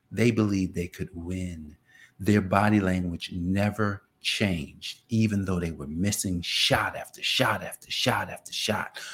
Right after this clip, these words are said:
But they realized that at some point, at some point, their iron was going to get hot. Their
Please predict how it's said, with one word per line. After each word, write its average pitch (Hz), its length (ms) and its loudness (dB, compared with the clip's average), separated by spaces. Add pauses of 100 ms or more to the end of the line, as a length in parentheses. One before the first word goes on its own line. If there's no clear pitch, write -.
(140)
But - 180 -8
they 87 160 2
realized 90 600 6
that 73 240 -6 (300)
at - 120 -12
some 135 420 4
point, 95 440 0 (720)
at 85 180 -4
some 120 460 4
point, 104 420 0 (380)
their 104 500 4
iron 92 640 0 (300)
was 85 240 -2
going 95 560 4
to - 160 -4
get 82 380 0
hot. - 680 -4 (320)
Their 67 120 -4